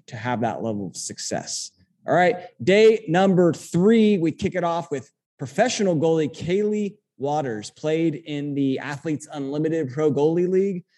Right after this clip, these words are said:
Uh, she's out of North Carolina, two-time goalie of the year there. Uh, this was another case where I've been trying to get Kaylee to present, I think, since the very first summit,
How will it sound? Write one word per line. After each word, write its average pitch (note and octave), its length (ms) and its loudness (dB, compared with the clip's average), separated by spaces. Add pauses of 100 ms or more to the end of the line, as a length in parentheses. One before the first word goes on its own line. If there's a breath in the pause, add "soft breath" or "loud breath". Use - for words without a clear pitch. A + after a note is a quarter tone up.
(240)
Uh, B2+ 160 -2
she's B2+ 240 -4
out D#3 160 0
of C#3+ 80 -2
North D3+ 240 -2
Carolina, D3 520 -4
two-time F3+ 600 -4
goalie D#3 380 0
of B2 100 -2
the B2+ 80 -4
year D3 460 -2 (280)
there. C#3+ 540 -2 (300)
Uh, B2+ 240 -4
this F3+ 200 -4
was E3 140 -4
another D#3 300 -2
case D3 320 -8
where C#3+ 100 -8
I've D3 60 -8
been D3+ 100 -8
trying D#3 220 -8
to C#3 40 -6
get B2+ 280 -10
Kaylee C#3+ 460 -2
to - 80 -16
present, B2+ 460 -8 (640)
I B2 40 -18
think, F3+ 200 -4
since F3+ 240 -2
the C#3+ 140 2
very D3 260 2
first C#3 360 -4
summit, B2+ 340 -4